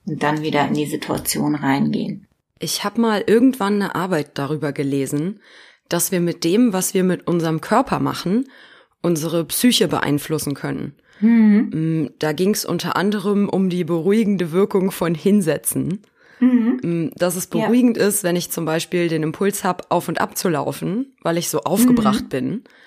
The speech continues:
Speaker 2: Dann setz ich mich hin und mein Gehirn merkt, „Ui, der Körper sitzt, so schlimm kann's nicht sein.
Speaker 1: Mhm.
Speaker 2: Ich fahr mal den Flucht- oder Kampfmodus runter.“
Speaker 1: Mhm.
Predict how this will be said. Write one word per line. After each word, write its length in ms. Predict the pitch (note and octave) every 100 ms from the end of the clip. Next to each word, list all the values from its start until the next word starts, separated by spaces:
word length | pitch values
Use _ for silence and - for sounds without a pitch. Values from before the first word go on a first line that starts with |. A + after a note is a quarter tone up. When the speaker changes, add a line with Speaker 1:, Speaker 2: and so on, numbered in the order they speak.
| - _ _ _ _ _
Speaker 2:
Dann 160 | F3 E3+
setz 200 | F3 F#3
ich 120 | F3
mich 200 | F3 -
hin 320 | G3 A#3+ D#4 _ -
und 120 | E3+
mein 200 | F3 F3
Gehirn 280 | F3 G3+ A3+
merkt, 440 | G3+ G3+ - - _ _ _ _ -
„Ui, 260 | F4 F#3 - _ _ _ _ G#3
der 100 | G#3
Körper 320 | G#3 F3+ F#3
sitzt, 440 | E4+ - - - _ _
so 180 | - G3
schlimm 220 | - G#3
kann's 260 | - G3+ -
nicht 160 | F#3+ -
sein. 320 | G4 D4 C4 - - -
Speaker 1:
Mhm. 240 | G#3 A#3+
Speaker 2:
Ich 240 | G#3+ G3+ -
fahr 160 | F3
mal 180 | F3+ F#3+
den 160 | G3+ G#3
Flucht- 380 | - A3+ - -
oder 140 | A#3
Kampfmodus 720 | - F4 - C4 C4 C4+ -
runter.“ 340 | C#4+ D4 - -
Speaker 1:
Mhm. 400 | A3 G#3+ G3+